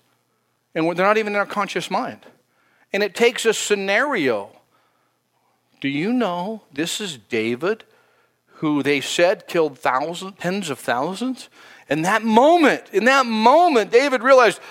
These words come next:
"I should not be here." Fear erupted. It, it just like all of a sudden he comes up with this silly scheme because of fear. And now, after going <laughs> through that, we see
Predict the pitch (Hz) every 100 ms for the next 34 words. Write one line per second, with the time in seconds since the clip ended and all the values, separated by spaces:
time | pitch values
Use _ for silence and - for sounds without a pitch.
0 | - 110 170 214 - 120 139 135 - 165
1 | 190 123 - - - 302 294 247 - 180
2 | - 226 208 220 262 330 320 - 214 113
3 | - _ _ _ _ _ _ - 208 220
4 | 202 233 247 220 - _ _ 202 233 269
5 | 269 - - 294 269 233 202 233 254 269
6 | 254 247 240 247 - - - 269 302 254
7 | - - _ _ - 254 349 277 190 123
8 | - - _ _ - _ - 165 214 202
9 | 226 - - 285 370 302 - - _ _
10 | _ _ - 196 220 294 381 349 226 240
11 | 254 240 196 190 254 - 339 370 440 262
12 | 220 233 - 240 247